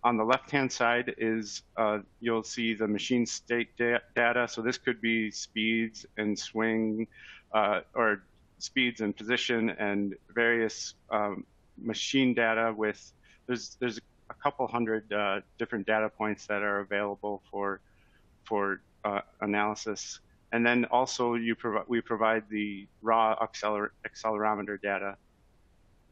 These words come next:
So then this is the standard subscription offering, which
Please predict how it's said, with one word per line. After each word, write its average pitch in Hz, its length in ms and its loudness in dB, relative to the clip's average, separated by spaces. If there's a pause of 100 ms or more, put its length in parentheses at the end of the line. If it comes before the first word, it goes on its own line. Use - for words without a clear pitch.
(580)
So 127 140 -2
then 123 180 4
this 143 220 2
is 131 180 0
the 123 140 0
standard 117 480 0
subscription 107 640 -6
offering, 101 600 -2
which - 340 -4